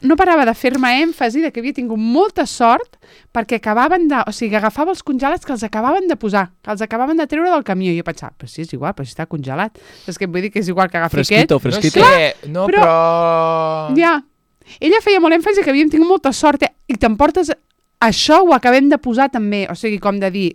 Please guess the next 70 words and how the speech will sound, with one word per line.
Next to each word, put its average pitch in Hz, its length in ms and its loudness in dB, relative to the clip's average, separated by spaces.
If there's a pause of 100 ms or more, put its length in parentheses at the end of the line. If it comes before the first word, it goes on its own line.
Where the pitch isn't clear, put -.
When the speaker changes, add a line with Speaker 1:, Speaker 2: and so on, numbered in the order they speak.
Speaker 1:
«Ostres, 185 420 -6
avui 185 280 -4
ho 202 120 -2
estàs 254 320 -6
petant, 320 360 0
perquè 240 200 -4
és 190 60 -10
que 220 100 -10
tot 294 180 -2
el 381 80 2
que 330 80 -4
Speaker 3:
Has 294 60 -4
Speaker 1:
estàs 233 160 -2
Speaker 3:
fet 214 80 -2
la 202 60 0
Speaker 1:
agafant». 233 320 2
Speaker 3:
millor 113 200 -6
compra. 117 180 -4
Speaker 2:
Vaya 123 100 -2
triomfada, 120 640 -4
Speaker 1:
Sí, 120 60 -14
Speaker 2:
eh? - 60 -16
Speaker 1:
una 160 140 -10
triomfada 214 340 -6
total, 262 320 0
però 175 140 -10
clar, 277 160 -4
però 180 140 -4
jo 180 180 -2
dins 214 240 -2
meu 190 140 -4
pensava, 190 400 -4
«Però 131 120 -12
a - 40 -20
veure». 175 260 -6
Speaker 3:
Això 101 220 -12
no 104 80 -6
revertirà 110 420 -6
en 92 100 -8
res. 110 460 -8
Speaker 1:
Això 160 120 -10
no 143 80 -8
revertirà 143 420 -10
en 165 80 -6
res, 202 160 -2
eh, 185 140 -4
perquè 180 180 -8
és 165 120 -12
tot - 140 -12
congelat, 175 520 -4
que 175 80 -6
és 151 100 -4
igual, 160 260 0
Speaker 3:
Jo - 20 0
Speaker 1:
o 233 40 -2
sigui, 180 140 -6
Speaker 3:
crec 170 140 -4
Speaker 1:
que, - 60 -10
Speaker 3:
que - 80 -14
Speaker 1:
que 185 40 0
no, 185 80 -2
Speaker 3:
sí, 147 60 -8
Speaker 1:
que 247 80 -2
m'ho 262 60 0
Speaker 3:
eh? 330 40 -2
Speaker 1:
acabin 262 240 -2
de 180 80 -4
portar 170 280 -4
del 147 140 -4
mar, 143 420 -10